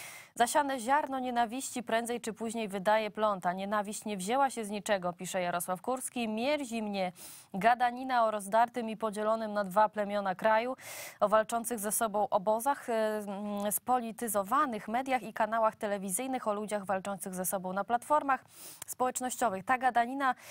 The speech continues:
e, porówno rozkłada winę na nas wszystkich”. No ale na Boga nawet powołuje się Ra-, Jarosław Kurski. „To nie opozycja sprawuje dziś władzę, a zatem na władzę spada większa odpowiedzialność, na przykład za bezczynność państwa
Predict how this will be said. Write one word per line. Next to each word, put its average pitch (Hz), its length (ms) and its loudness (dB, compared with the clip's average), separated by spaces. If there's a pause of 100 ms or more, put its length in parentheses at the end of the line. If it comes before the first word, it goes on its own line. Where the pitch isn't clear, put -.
(200)
e, 220 160 4
porówno 277 500 2
rozkłada 240 480 2
winę 240 280 -4
na 226 120 2
nas 226 220 0
wszystkich”. - 600 -4 (420)
No 214 260 2
ale 220 300 6
na 226 160 2
Boga 214 460 4
nawet 185 680 0
powołuje 196 540 -2
się 180 160 -2
Ra-, 160 200 0
Jarosław 180 560 -2
Kurski. 262 440 -4
„To 320 220 4
nie 320 160 0
opozycja 247 580 0
sprawuje 233 560 -2
dziś 196 240 -6
władzę, 208 420 4
a 175 60 2
zatem 185 380 -4
na 180 120 2
władzę 262 420 2
spada 196 460 2
większa 247 520 2
odpowiedzialność, 220 920 0
na 214 120 0
przykład 277 460 0
za 220 140 2
bezczynność 202 760 -4
państwa 190 560 2